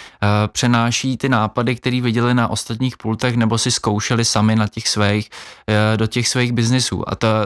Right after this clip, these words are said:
to je vlastně i další smysl té soutěže a hrozně mě to těší, že se tam objevujou ty rolády a, a různý, eh, vlastně,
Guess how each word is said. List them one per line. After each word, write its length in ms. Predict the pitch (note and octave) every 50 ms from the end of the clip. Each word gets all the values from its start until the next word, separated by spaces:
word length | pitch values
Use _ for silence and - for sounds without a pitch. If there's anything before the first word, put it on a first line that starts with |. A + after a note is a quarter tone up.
| - -
to 360 | - A2+ A2 A2 A2 A2 A2
je 260 | F#2 G2 A2+ A#2 A2+
vlastně 320 | G#2+ A2 G#2 - - B2
i 200 | G#2+ - A2+ A#2
další 560 | G#2 G2+ A2 G#2 G#2 - - B2 B2 A#2+ A#2 F#2+
smysl 840 | F#2 - - - - - - - A2 A2 A2 A2+ A2 - - A2 G#2
té 120 | - A2+ G#2+
soutěže 540 | - - G2 F#2+ - G#2+ G2+ F2+ A#2+ A2+
a 100 | G2 G#2
hrozně 400 | G#2+ G2+ G#2+ G#2 G2+ G#2 G#2+ A2
mě 100 | G#2+ G#2 G2+
to 100 | - A#2
těší, 380 | A2 A2 G2+ - - - G#2+
že 220 | G#2 A2+ G#2+ G2+ G#2 - - - - - - -
se 80 | -
tam 200 | - - G#2 G#2
objevujou 500 | D#2+ F#2 F#2 A2+ A2+ G#2 G#2 G#2+ G2+ G#2
ty 160 | F#2+ - A2+
rolády 680 | G#2 G2+ G2 G2+ G2 G2 G2+ G2 G2+ G#2 G#2+ G#2+ G#2+ G#2+
a, 200 | G2 F2+ F#2 -
a 100 | - F#2
různý, 460 | G2 G2 G2 G2 G2 G2+ G2+ G2+ G2+ - - - - - - -
eh, 300 | G#2+ G2+ G2 G2 G2+ G2
vlastně, 560 | F#2+ G2+ F#2+ - - - A2 G#2+ G#2 G#2 G2+